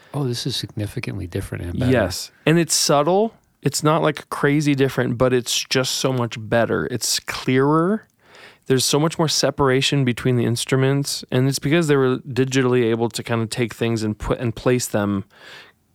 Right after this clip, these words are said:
Speaker 2: in ways that, where they were so constrained by track count.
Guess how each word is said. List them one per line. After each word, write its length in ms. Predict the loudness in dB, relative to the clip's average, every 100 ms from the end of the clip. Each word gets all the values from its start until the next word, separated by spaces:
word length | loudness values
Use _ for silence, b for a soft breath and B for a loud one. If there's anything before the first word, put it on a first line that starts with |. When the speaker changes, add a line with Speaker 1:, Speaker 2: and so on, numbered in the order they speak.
| _
Speaker 2:
in 260 | 0 2 2
ways 280 | 2 2 0
that, 60 | 0
where 140 | 2
they 120 | 4
were 180 | 2 2
so 260 | 0 -2 -2
constrained 680 | -2 -2 -2 -2 -2 -2
by 120 | -2 -2
track 540 | -4 -2 0 0 -4 -12
count. 600 | -8 -4 -4 -6 -10 -16